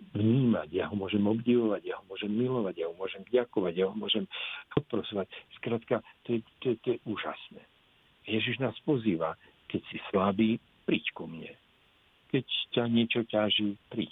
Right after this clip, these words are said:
ku mne. Keď si plný obav, príď ku mne. A keď si osamelý, príď ku mne. Koľkí ľudia sa sťažujú, že sú osamelí, že, že nemajú sa s kým rozprávať, že, že ten čas je pre nich strašne dlhý.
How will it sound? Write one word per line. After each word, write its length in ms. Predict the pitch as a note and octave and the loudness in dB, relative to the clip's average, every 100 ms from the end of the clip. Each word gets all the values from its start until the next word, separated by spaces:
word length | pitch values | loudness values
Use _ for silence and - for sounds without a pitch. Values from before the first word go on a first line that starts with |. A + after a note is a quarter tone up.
| - | -8
ku 140 | - | -12
mne. 200 | - - - _ _ _ | -12 -14 -16 _ _ _
Keď 120 | - - | -12 -2
si 100 | - | -2
plný 280 | - A#2+ A2+ - | 2 2 2 2
obav, 400 | C3+ B2+ F2+ - - _ _ _ _ _ | 0 2 -2 -6 -14 _ _ _ _ _
príď 260 | C#3 D3+ - - | -4 -4 -4 -14
ku 120 | E3 | -14
mne. 280 | - - - - _ - - | -16 -18 -20 -20 _ -20 -6
A 80 | - | -2
keď 140 | G#2+ - | 0 0
si 100 | F#2 | 2
osamelý, 480 | A2 - G#2+ F#2 E2 - | 0 0 0 0 -4 -6
príď 220 | - - - | -2 -2 -4
ku 160 | - - | -10 -12
mne. 160 | - - - - - | -18 -16 -10 -10 0
Koľkí 540 | E3 D#3+ - - - A#2+ | 0 2 0 -2 -10 -4
ľudia 240 | D3+ B2 - | 0 0 -2
sa 100 | G#2 - | -8 -2
sťažujú, 380 | A#2+ A2+ A2 G#2 - | -2 2 0 0 -4
že 80 | - | -10
sú 80 | - - | -12 -10
osamelí, 640 | F#2+ - A#2 G#2+ G2+ E2+ | -10 -10 -12 -8 -6 -4
že, 160 | - - - - - - | -4 -4 -8 -10 -10 -4
že 160 | G#2+ | 0
nemajú 320 | G#2+ A2+ A2+ G#2 | 2 4 4 2
sa 80 | A2 | -4
s 100 | - - | -6 -2
kým 160 | A2 | 2
rozprávať, 720 | A2 B2 - - G2+ F2 E2 F2+ | 2 0 -2 0 2 2 -2 -4
že, 180 | F2+ A2 G2+ - - - | 0 2 0 -4 -10 -6
že 260 | G2+ A2+ A#2+ A#2+ A#2+ A#2 | -4 0 2 2 2 2
ten 160 | B2+ B2 - | 0 0 0
čas 300 | C3 B2 G#2 | 0 0 0
je 80 | G#2+ | -2
pre 180 | G#2 A#2 | -2 -4
nich 140 | G#2 - | -4 -6
strašne 340 | B2 A2+ - G#2+ | -4 -2 -2 -2
dlhý. 420 | A2 G#2+ F#2+ E2+ | 0 -2 -2 -10